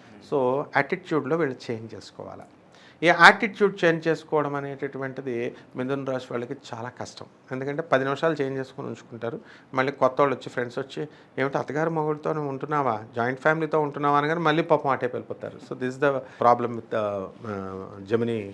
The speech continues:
candidates అనమాట. So మిగతాది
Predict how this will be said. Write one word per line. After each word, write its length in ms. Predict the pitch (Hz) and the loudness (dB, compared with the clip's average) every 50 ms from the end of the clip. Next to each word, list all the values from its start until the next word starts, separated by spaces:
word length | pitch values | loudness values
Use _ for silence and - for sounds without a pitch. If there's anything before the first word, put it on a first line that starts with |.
| - - | -6 -6
candidates 400 | 110 107 104 104 101 87 - - | -4 -4 -4 -4 -6 -6 -6 -8
అనమాట. 280 | 85 87 87 85 85 - - - - - - - - - - - - - - - - - - - - | -10 -10 -10 -10 -12 -14 -16 -20 -20 -20 -20 -20 -20 -20 -20 -20 -20 -20 -20 -20 -20 -20 -2 2 4
So 100 | 190 170 | 4 6
మిగతాది 720 | 151 147 151 160 165 - 180 170 147 143 139 143 143 143 | 6 4 2 2 4 6 6 6 6 4 2 0 -2 -4